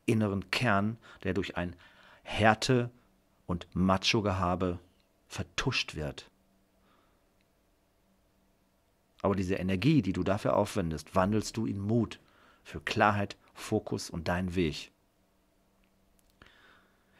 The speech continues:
Die Kontrolle, die du an den Tag legst wahrscheinlich, das tun wir irgendwo alle, um damit Ängste und Konsequenzen zu vermeiden.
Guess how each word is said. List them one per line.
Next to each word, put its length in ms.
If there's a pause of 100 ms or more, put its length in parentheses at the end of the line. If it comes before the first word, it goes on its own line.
(100)
Die 60
Kontrolle, 760 (340)
die 80
du 100
an 100
den 140
Tag 320
legst 320
wahrscheinlich, 560 (320)
das 140
tun 200
wir 140
irgendwo 440
alle, 320 (2000)
um 160
damit 380 (220)
Ängste 340
und 140
Konsequenzen 680
zu 160
vermeiden. 580